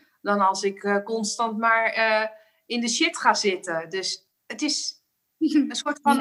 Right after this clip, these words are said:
Speaker 1: natuurlijk iets
Speaker 2: Ja.
Speaker 1: wat mij passioneert. Ik vind emoties ook hartstikke mooi. Ook als iemand hier gaat huilen of, eh, eh, zoals
Speaker 2: Mhm.
Speaker 1: wat jij net
Speaker 2: Mhm.
Speaker 1: vertelt. Vind ik prachtig als je dat zo vertelt. En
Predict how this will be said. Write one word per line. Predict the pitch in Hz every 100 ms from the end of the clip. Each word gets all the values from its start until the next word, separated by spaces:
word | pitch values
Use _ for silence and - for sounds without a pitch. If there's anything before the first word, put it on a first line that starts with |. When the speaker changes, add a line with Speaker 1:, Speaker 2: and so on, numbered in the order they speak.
| 262
Speaker 1:
natuurlijk | 254 320 339 302 302
iets | 294 359 - - - - - - - -
Speaker 2:
Ja. | 214
Speaker 1:
wat | 214 269 277
mij | 247 240 - _ _ -
passioneert. | 269 269 - 240 226 254 320 381 - 233 -
Ik | - 233
vind | - 302
emoties | 269 262 285 285 233 247
ook | 233 -
hartstikke | 226 320 - - 262 214
mooi. | 196 196 302 269
Ook | 226
als | 220 208
iemand | 226 202 202 202
hier | 208 202
gaat | 202 185 180
huilen | 175 220 277 247 208 185
of, | 196 196 196
eh, | 190 180 180 - _ _ _ _ -
eh, | -
zoals | 247 214 214
Speaker 2:
Mhm. | 247
Speaker 1:
wat | -
jij | 214 233
net | 214 214
Speaker 2:
Mhm. | 277
Speaker 1:
vertelt. | - - 311 233 -
Vind | 220
ik | 208
prachtig | - 311 - 311 294
als | 269
je | -
dat | 240 233
zo | 214 202
vertelt. | - - 185 170 170 -
En | 196 196